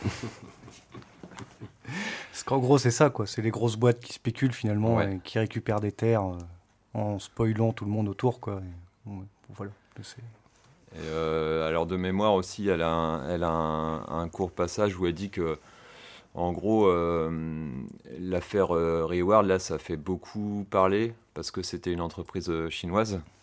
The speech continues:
Speaker 1: <laughs>
Speaker 2: Donc, tu sais, le, le, le bon vieux racisme, euh, euh, français. Et, euh, en fait, elle, elle dit bien que, euh, les gens qui, qui ont ce genre de pratique-là, le, ces, ces acheteurs justement de, de, qui viennent en, en fait de grosses entreprises, euh,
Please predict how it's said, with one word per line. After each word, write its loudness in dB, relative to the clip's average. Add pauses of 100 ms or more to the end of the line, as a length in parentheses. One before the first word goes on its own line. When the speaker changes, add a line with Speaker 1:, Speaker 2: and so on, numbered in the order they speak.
(280)
Speaker 1:
<laughs> 0
Speaker 2:
Donc, -6
tu -12
sais, 2
le, 0
le, -2
le -4
bon -2
vieux 0
racisme, 2
euh, -6 (760)
euh, -6
français. 0
Et, 0
euh, 2
en -2
fait, -2
elle, -2
elle -4
dit -8
bien 2
que, -6
euh, -2
les -2
gens 0
qui, -12
qui -10
ont -2
ce -6
genre -2
de -2
pratique-là, -4
le, -6
ces, -10
ces -8
acheteurs -2
justement -8
de, -6
de, -10 (220)
qui -20
viennent -4
en, -6
en -12
fait -12
de -12
grosses -6
entreprises, -6
euh, -8